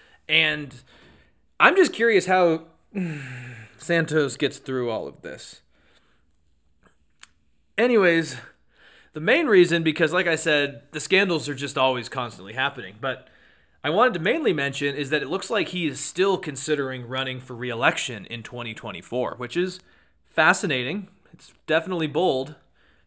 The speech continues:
to say the least. C N N has an article from this morning that discusses, in quotes here, "After previously signaling to Republicans he wouldn't seek re-election,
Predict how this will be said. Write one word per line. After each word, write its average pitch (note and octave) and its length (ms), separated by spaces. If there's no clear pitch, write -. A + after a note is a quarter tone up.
to - 80
say E3+ 180
the C3+ 100
least. C#3+ 440
C - 240
N G3+ 100
N G3+ 120
has F3+ 160
an D3+ 80
article D3 320
from C#3+ 200
this C3 180
morning C#3+ 340
that B2 140
discusses, C#3+ 520
in C3 120
quotes C3+ 340
here, A#2 280
"After E3 280
previously B3+ 600
signaling F3+ 500
to D3+ 80
Republicans D3 680
he C3+ 80
wouldn't D3 300
seek C#3+ 260
re-election, B2+ 600